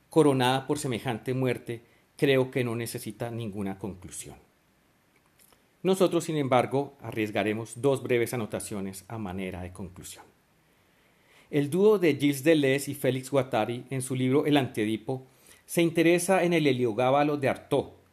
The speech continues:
en el Heliogábalo anarquista, esa imagen de todas las contradicciones humanas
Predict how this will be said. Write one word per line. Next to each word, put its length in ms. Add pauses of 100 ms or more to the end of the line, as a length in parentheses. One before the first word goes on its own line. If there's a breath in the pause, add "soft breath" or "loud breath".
(140)
en 140
el 120
Heliogábalo 800
anarquista, 680 (560 soft breath)
esa 240
imagen 440
de 120
todas 360
las 140
contradicciones 640
humanas 540